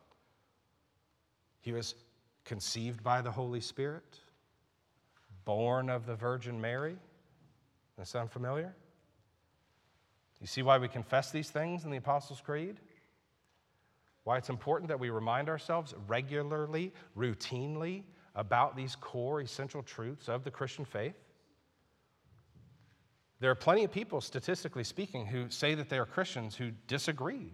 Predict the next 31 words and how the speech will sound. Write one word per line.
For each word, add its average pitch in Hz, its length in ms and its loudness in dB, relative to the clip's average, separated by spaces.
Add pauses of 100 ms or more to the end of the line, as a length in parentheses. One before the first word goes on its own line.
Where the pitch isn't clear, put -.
with 104 200 -6 (220)
these 101 220 -8
things. - 500 -12 (320)
People 147 220 -2
who 151 40 0
say, 226 300 2 (180)
"I 294 120 6
believe 117 280 0
in 104 80 -2
Jesus, 143 320 -4
but 151 140 0
I 196 80 10
don't 160 100 6
really 131 140 2
believe 117 300 -2
he 127 120 -2
was 107 200 -2 (600)
born 156 220 10
of 127 80 4
a 117 80 4
virgin 165 400 6
and 107 100 0
all 107 140 2
that 113 140 -6
stuff." 160 200 0 (220)
Well, 349 160 12
you're 349 80 12
not 359 160 12
a 370 60 12
Christian. 427 560 10 (2500)
Stop. 392 640 10